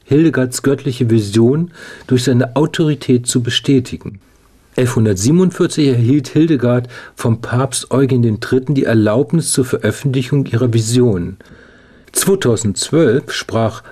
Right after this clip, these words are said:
Papst Benedikt der Vierzehnte Hildegard von Bingen heilig und ernannte sie zur Kirchenlehrerin. In dem bereits erwähnten Werk Scivias, Wisse die Wege,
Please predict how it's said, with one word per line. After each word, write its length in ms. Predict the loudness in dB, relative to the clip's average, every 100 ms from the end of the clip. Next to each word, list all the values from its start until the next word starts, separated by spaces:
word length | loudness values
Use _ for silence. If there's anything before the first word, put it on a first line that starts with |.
| -10
Papst 460 | -4 -2 -2 -4 0
Benedikt 500 | 2 2 0 -2 -4
der 80 |
Vierzehnte 580 | -2 -2 -2 0 0 0
Hildegard 480 | 2 2 2 0 -2
von 280 | 0 0 2
Bingen 320 | 2 2 0
heilig 520 | 0 0 2 -2 -4
und 160 | -4 -2
ernannte 440 | 0 2 2 2
sie 180 | 0 -2
zur 240 | -2 -4
Kirchenlehrerin. 920 | 0 0 0 -4 -6 -6 -8 -10 -10 -12 _ _ _ _ _ _ _
In 160 | 0 2
dem 140 | 4
bereits 340 | 4 0 -2 0
erwähnten 460 | 2 2 0 0
Werk 280 | 0 0 -4
Scivias, 920 | -12 0 0 4 4 2 0 -4 -2
Wisse 240 | -2 -2 0
die 180 | 2
Wege, 540 | 4 2 2 2 0